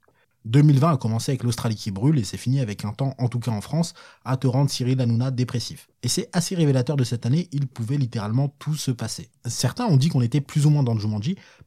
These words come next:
Personnellement, j'ai eu l'impression d'être arrivé au moment de la partie dans les Sims où le joueur tente de découvrir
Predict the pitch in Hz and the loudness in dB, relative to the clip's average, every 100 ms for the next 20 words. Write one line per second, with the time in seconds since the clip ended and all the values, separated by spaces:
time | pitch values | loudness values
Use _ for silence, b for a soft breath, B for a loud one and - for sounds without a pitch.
0 | _ 190 185 - 123 123 165 127 120 113 | _ -2 0 2 4 4 4 4 4 2
1 | 110 110 156 131 - 117 113 139 117 117 | -2 -2 0 -2 -2 -4 0 0 2 2
2 | 131 139 117 113 - 117 113 156 135 - | 2 0 -2 -4 -8 -6 -2 0 0 0
3 | 165 - - B B - 202 170 127 170 | -2 -2 -12 B B -2 2 2 2 0
4 | - 160 143 127 123 123 147 | 0 0 0 0 -2 -2 -4